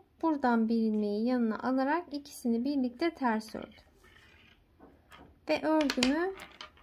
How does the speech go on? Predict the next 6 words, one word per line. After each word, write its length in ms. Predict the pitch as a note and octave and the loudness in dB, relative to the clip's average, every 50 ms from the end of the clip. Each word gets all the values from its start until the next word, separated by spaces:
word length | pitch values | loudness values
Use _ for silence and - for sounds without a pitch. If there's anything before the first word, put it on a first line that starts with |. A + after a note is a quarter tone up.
| - - - - | -20 -18 -10 -4
çeviriyorum. 600 | - C#4+ C#4 C4 B3+ A#3+ A3 G#3 G#3 G#3+ A3+ A#3+ | 0 2 2 2 2 0 0 0 0 -2 -2 -2
Yine 240 | C#4 D4 D4 C4 | 0 0 0 0
ilmekleri 760 | - C#4 D4 C#4+ C#4 B3+ B3 B3 - A3+ A3 A#3 C4+ D4+ E4+ - - - - - - - _ - - | 0 0 2 2 2 2 0 0 -2 0 0 2 2 0 -2 -6 -10 -20 -20 -20 -20 -20 _ -8 -6
başa 260 | C#4+ C#4 - C4+ C4 | -4 -2 0 -2 0
kadar 280 | C4 A#3+ A3+ C4+ D4+ D#4 | 0 0 2 4 4 4
örmedim. 480 | C#4 B3+ A3 G#3 G3 G3 G#3+ - - | 4 4 2 0 -2 -4 -8 -10 -16